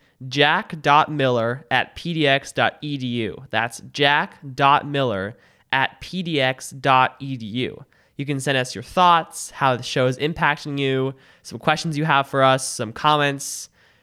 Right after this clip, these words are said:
really anything you want at all. And if we gather enough, that I may read your listener emails out, um, for a future episode.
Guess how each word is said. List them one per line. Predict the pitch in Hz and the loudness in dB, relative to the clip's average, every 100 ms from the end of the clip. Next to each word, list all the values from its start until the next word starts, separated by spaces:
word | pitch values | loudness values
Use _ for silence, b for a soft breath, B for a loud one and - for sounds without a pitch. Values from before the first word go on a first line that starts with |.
| b | b
really | 139 160 196 185 | -2 4 4 6
anything | 165 165 165 | 4 0 -2
you | 151 | -4
want | 135 156 127 | 2 4 4
at | 131 | 4
all. | 143 113 95 _ b b | 4 4 0 _ b b
And | 139 | -2
if | 131 | -2
we | 131 | -2
gather | 139 139 139 | 2 2 2
enough, | 135 135 123 | 2 2 2
that | 123 | 2
I | 120 123 | 2 2
may | 123 123 | 0 -2
read | 120 120 120 | -2 -4 -4
your | 117 117 | -2 -2
listener | 113 117 117 | -2 -6 -6
emails | 123 123 113 | -6 -4 -4
out, | - 113 - 113 | 0 0 0 -4
um, | 120 120 120 | -4 -4 -6
for | 120 135 | -6 -6
a | 131 | -6
future | 147 143 | -8 -8
episode. | 180 - 131 - | -10 -8 -12 -12